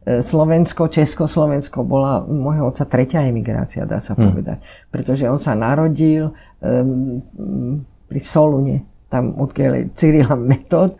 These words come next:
Speaker 1: No a tam cez balkánske vojny, ktoré boli v tisíc deväťsto dvanástom a tak, tak oni išli najprv nižšie do Grécka, do Xanty, no ale potom to vrelo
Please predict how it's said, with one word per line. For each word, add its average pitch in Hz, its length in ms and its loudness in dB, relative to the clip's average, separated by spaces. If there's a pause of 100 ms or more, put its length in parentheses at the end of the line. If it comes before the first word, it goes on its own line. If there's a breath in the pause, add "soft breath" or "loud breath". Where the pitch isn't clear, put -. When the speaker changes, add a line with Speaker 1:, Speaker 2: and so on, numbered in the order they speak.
(360 soft breath)
Speaker 1:
No 143 160 -4
a 101 180 -4
tam 135 460 -2
cez 127 240 -2
balkánske 160 680 0
vojny, 175 520 2
ktoré 151 240 -2
boli 139 160 0
v 135 80 -4
tisíc 139 240 0
deväťsto 135 340 -2
dvanástom 120 720 -2
a 139 120 -4
tak, - 180 -8 (260 soft breath)
tak - 160 -6
oni 135 220 0
išli 131 240 -2
najprv 120 320 -2
nižšie 147 560 2
do 165 160 2
Grécka, 170 580 0
do 131 140 -6
Xanty, 170 800 0 (360 loud breath)
no 131 100 -4
ale 127 180 0
potom - 320 -4
to 117 160 -6 (180)
vrelo 170 800 4